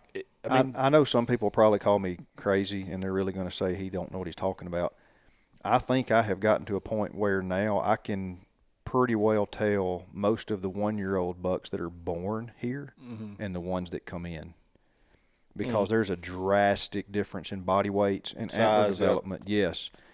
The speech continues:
Speaker 2: It's not uncommon for us, when, when we s-, really started managing this place, we had a, I'd say eighty to ninety percent of our one-year-old bucks were spikes. A,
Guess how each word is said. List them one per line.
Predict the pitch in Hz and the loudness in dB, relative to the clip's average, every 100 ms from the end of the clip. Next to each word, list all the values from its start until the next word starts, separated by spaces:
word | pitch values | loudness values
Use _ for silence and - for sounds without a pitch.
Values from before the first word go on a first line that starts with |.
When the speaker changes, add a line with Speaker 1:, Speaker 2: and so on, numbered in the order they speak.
| _ | _
Speaker 2:
It's | 127 143 | 2 6
not | 156 147 | 8 8
uncommon | 123 - 123 120 101 | 6 6 6 6 2
for | 101 107 | 4 6
us, | 101 - | 6 2
when, | 107 87 | -6 -2
when | 104 107 | 0 0
we | 127 | 0
s-, | - | -2
really | 110 117 113 | 2 4 4
started | 113 98 | 2 2
managing | 95 104 95 87 | 0 0 -2 -6
this | 87 | -10
place, | - 90 87 - - _ _ _ _ _ _ _ - _ _ _ - | -4 -2 -2 -8 -18 _ _ _ _ _ _ _ -20 _ _ _ -2
we | 117 | 0
had | 117 107 | 4 4
a, | 98 90 87 | 4 0 -2
I'd | - 107 | -2 0
say | 101 - | 0 0
eighty | 101 101 | 0 -2
to | 90 | -4
ninety | 87 85 92 98 90 | -4 -2 -2 -2 -6
percent | - - - 101 85 - | -8 -8 -4 -4 -6 -8
of | 90 | -6
our | 85 92 | -4 -2
one-year-old | 98 92 90 87 85 | -4 -4 -4 -4 -2
bucks | 92 - - | -2 -2 -6
were | 82 | -12
spikes. | - 82 - - - - _ _ _ _ _ _ _ _ _ | -6 -4 -4 -10 -18 -18 _ _ _ _ _ _ _ _ _
A, | 95 | -10